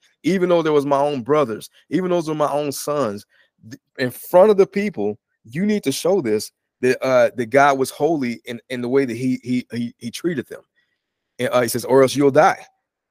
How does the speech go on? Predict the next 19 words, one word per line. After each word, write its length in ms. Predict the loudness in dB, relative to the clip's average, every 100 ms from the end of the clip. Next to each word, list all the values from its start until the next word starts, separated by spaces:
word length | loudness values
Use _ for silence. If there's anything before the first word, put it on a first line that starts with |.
| _ _ _
And 60 | -4
he 40 |
says, 200 | 0 0
"But 240 | 2 0 2
your 160 | 0
brothers, 580 | 2 6 4 4 0 -2
the 140 | -2 0
whole, 340 | 2 0 -2
the 140 | -2 0
whole 240 | 2 0
community 440 | -2 -4 -2 0
of 120 | -2 0
Israel, 380 | -4 -2 -2
they 140 | 0 -2
can 140 | -2
mourn 320 | -4 -2 -2
about 380 | -2 0 -2 -2 _ _ -10
your 140 | -8
sons." 540 | -4 -2 -2 -4 -12